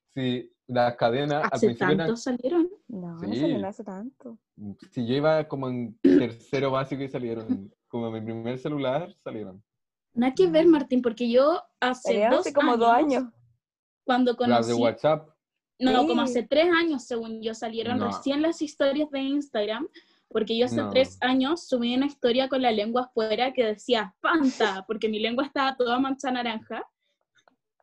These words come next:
Speaker 2: y una amiga se iba a cambiar a mi colegio, entonces empezó a psicopatearnos a todos, y le sacó un screenshot a esa cuestión para burlarse de mí,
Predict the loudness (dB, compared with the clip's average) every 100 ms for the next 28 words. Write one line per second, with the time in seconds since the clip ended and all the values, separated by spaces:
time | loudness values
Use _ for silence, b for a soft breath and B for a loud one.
0 | _ 0 4 4 4 2 0 -2 -2 -2
1 | 0 2 2 2 0 0 -2 -4 -6 -6
2 | -4 -4 -2 -2 -4 -6 -6 -8 -8 -6
3 | -4 -2 -2 -2 0 -2 -2 0 0 0
4 | 0 -2 -2 -8 -4 -4 -4 -2 -2 -2
5 | -2 -4 -6 -10 -4 -4 0 0 0 0
6 | 0 0 -2 -4 -10